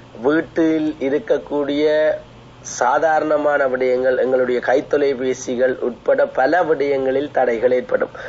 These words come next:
அதற்கு அடுத்தபடியாக பார்க்கின்ற பொழுது வைத்தியசாலைகளில் மிகப்பெரிய நெருக்கடிகள் ஏற்படும். அவர்கள் இவ்வளவு காலமும் அதை டிஜிட்டலாக வைத்திருக்கின்ற நிறைய விடயங்களை அவர்கள் உடனடியாக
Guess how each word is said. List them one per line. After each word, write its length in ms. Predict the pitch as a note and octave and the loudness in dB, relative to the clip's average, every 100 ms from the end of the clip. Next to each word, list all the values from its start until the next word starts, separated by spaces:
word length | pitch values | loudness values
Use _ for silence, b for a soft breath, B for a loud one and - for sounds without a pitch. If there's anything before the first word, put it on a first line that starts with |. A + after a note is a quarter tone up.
| B B | B B
அதற்கு 360 | B2 D3+ - | 0 0 2
அடுத்தபடியாக 760 | C#3 C3+ C3 B2+ B2+ B2+ A#2+ A#2+ | 0 2 2 0 0 0 0 0
பார்க்கின்ற 480 | B2+ B2 A2+ A#2 A#2+ | 0 -2 -2 -2 -2
பொழுது 440 | A2 A2 A#2 A#2 B B B - | -2 -2 -2 -4 B B B 0
வைத்தியசாலைகளில் 1080 | C3 D3+ D3+ D#3 - C3 B2+ B2 B2 C3 C3+ - | 0 0 0 0 0 0 2 2 0 0 -6 -8
மிகப்பெரிய 640 | A#2+ B2+ D3 D#3+ D3 D3 | -2 0 0 0 0 0
நெருக்கடிகள் 600 | C3 B2+ B2 B2+ B2+ A#2+ | 0 0 0 0 0 0
ஏற்படும். 440 | B2 A#2 A#2 A2 A2 - - | 0 0 -2 -2 -4 -10 -2
அவர்கள் 460 | B2+ C3+ C3+ C3+ - | 0 2 2 0 0
இவ்வளவு 360 | B2 D3 C#3+ | 0 2 0
காலமும் 540 | C3 C3+ C#3 C#3+ C#3+ - | 0 0 0 0 0 0
அதை 260 | B2 B2+ | 0 0
டிஜிட்டலாக 720 | A#2 C3 C3+ D#3+ D3 C#3 C3 | -2 -6 -4 0 2 2 2
வைத்திருக்கின்ற 600 | C3 B2 B2+ B2+ C3 B2 | 2 0 -2 -2 0 0
நிறைய 380 | B2+ B2+ C#3+ C#3 | 2 0 2 2
விடயங்களை 580 | B2 B2+ C3 B2+ C3 D3+ | 0 0 0 2 0 2
அவர்கள் 440 | C#3 B2+ A#2+ E3 E3+ B B B | 0 0 0 -2 -4 B B B
உடனடியாக 880 | - C3 C3+ C3 C3 C3 C3 F3+ | -2 2 2 0 0 0 2 0